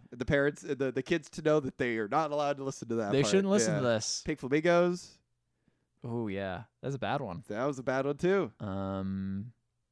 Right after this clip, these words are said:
Speaker 2: yeah.
Speaker 1: We gotta li-, we gotta watch more, like, adult movies.
Speaker 2: Uh,
Speaker 1: Maybe next time. But
Speaker 2: maybe
Speaker 1: guys,
Speaker 2: next time.
Speaker 1: go back and listen to our Shark Boy and Lava Girl episode.
Speaker 2: Yeah.
Speaker 1: I actually quite enjoyed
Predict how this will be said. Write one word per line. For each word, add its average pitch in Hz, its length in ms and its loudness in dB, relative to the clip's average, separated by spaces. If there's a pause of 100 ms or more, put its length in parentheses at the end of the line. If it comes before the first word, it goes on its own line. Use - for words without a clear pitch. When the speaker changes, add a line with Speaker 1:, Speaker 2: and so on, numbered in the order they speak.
(600)
Speaker 2:
yeah. 117 280 -4
Speaker 1:
We 160 60 -2
gotta 269 160 2
li-, 202 180 4
we 175 60 -2
gotta 254 120 -2
watch 170 280 -4
more, 139 200 4
like, 113 160 -4
adult 95 380 -6
movies. 85 420 -8
Speaker 2:
Uh, 139 380 -6 (240)
Speaker 1:
Maybe 190 220 4
next 156 220 -2
time. 110 180 -2
But 131 80 0
Speaker 2:
maybe 185 80 2
Speaker 1:
guys, 214 200 12
Speaker 2:
next 190 140 4
time. 110 340 -6 (220)
Speaker 1:
go 285 100 6
back 359 220 4
and 330 80 2
listen 247 200 2
to 240 120 8
our 214 140 8
Shark 175 180 4
Boy 165 80 4
and 143 80 4
Lava 110 180 -2
Girl 104 160 0
episode. 101 380 0
Speaker 2:
Yeah. 208 260 2
Speaker 1:
I 269 100 6
actually 202 260 2
quite 156 180 4
enjoyed 113 400 -2